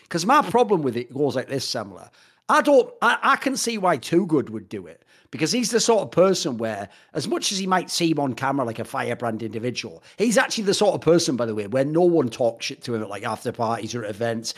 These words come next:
He's the sort of person who in real life is too cool for school and people just vibe with him. Like, he only has this problem on the internet with people on Reddit and who think Twitter's real life. So I can see why he wouldn't mind it. Like, essentially, he, I would imagine it's been that many years. I think it was twenty sixteen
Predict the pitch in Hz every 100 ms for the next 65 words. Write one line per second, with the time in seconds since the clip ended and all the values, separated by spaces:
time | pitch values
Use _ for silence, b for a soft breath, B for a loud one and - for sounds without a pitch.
0 | B 190 180 220 262 190 220 220 196 175
1 | 185 160 175 - 156 143 - 151 156 143
2 | 139 123 131 143 110 147 151 131 117 127
3 | 160 175 147 123 117 - B - 185 220
4 | 208 185 170 139 170 180 139 135 151 139
5 | 147 151 139 110 123 117 143 131 139 135
6 | 143 131 120 120 143 - - 147 135 101
7 | 123 139 127 135 135 - - - - -
8 | 175 175 - 262 277 - 262 202 170 123
9 | 202 156 120 104 101 104 151 156 147 190
10 | 151 139 127 - - 160 131 135 127 -
11 | 135 147 143 123 120 113 131 117 - 139
12 | 120 104 - 135 - 131 127 151